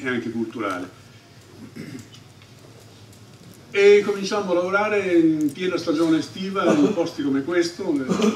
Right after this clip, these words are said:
lagune di Marano e di Grado, eh, nell'Adriatico, poi le spiagge di Caorle e di Jesolo, spiagge venete,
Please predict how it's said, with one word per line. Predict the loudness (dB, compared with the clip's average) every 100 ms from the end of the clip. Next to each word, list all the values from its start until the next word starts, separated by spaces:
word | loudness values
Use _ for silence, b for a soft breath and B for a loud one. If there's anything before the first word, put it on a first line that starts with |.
| -4 -8
lagune | -4 0 4 4 4 2 2 0 0
di | 0
Marano | 2 2 2 2
e |
di | 4
Grado, | 6 8 6 4 0 B B B B B B -20 -20 -16 -8
eh, |
nell'Adriatico, | -6 -2 2 2 2 2 2 0 -4 -4 -2 0 2
poi | 6 8 8 6
le | 2
spiagge | 2 2 2 2 0
di | 6 8 8 8 6
Caorle | 4 6 6 4 6 4
e |
di | 4 4
Jesolo, | 4 2 0 0 0
spiagge | -2 -6 -4 -4 0
venete, | 2 2 0 0 0 0